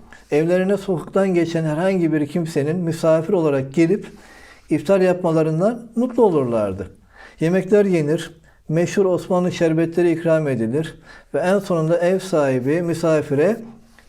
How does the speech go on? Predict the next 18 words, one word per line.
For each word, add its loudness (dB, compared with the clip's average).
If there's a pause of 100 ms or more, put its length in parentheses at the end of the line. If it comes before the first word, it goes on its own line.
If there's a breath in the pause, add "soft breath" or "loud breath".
diş -2
kirası 2
denen 0
bir 2
miktar -2
para 0
ve 0
hediye 2
verirdi. -2 (240)
İlk 2
olarak 4 (320 loud breath)
Fatih 0
döneminde 2 (340)
başlayan 0 (200)
bu 2
uygulama 2 (320 loud breath)
asırlar 0
boyunca 0